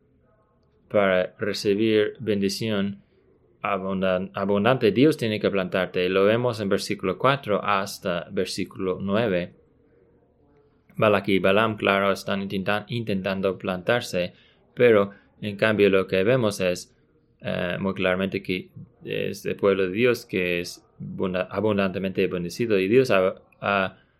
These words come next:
bendecido, pronuncia su bendición sobre su pueblo en el texto en cuatro,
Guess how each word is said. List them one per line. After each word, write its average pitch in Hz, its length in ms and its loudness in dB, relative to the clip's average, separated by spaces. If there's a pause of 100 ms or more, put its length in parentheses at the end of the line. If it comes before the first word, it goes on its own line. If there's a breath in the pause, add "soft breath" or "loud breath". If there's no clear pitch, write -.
(120)
bendecido, 110 460 2
pronuncia 135 340 2
su 123 100 0
bendición 92 380 -2
sobre 120 280 2
su 92 200 -4
pueblo 110 320 2
en 92 80 -4
el 90 100 -4
texto 101 460 -2
en 98 120 -10
cuatro, 98 560 -2